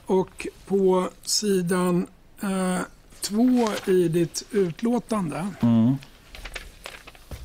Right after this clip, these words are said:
Speaker 1: eh, sista meningen i, eh, första stycket.
Speaker 2: Mm.
Speaker 1: Där säger du då att det har gjorts försök, eh, av forskare anställda av Kindred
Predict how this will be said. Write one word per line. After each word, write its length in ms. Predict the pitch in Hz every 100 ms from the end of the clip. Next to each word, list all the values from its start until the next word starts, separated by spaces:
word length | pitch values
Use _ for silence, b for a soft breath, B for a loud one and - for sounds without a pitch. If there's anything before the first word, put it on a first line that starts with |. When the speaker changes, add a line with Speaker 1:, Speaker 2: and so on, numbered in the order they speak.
| - - - - -
Speaker 1:
eh, 480 | 185 180 175 175 - - - - - - - -
sista 480 | - 226 196 - 202
meningen 680 | 214 202 196 226 220 202 208
i, 380 | 202 185 180 180
eh, 220 | 175 175 180 - -
första 360 | 208 175 196
stycket. 720 | - 202 - 233 - 147 - B B B B B -
Speaker 2:
Mm. 540 | 98 101 107 117 135 139 - - - - _ _ - - -
Speaker 1:
Där 260 | - 175 196
säger 220 | 196 196
du 120 | 190
då 220 | 180 175 175
att 160 | 165
det 60 | 196
har 120 | 196
gjorts 260 | 208 208 -
försök, 680 | 208 - 254 233 - - - - -
eh, 360 | 202 202 190 196
av 180 | - 190
forskare 560 | 165 202 - - 170 175
anställda 760 | 185 165 - 160 147 151 151
av 200 | - 139
Kindred 640 | - 226 240 220 214 185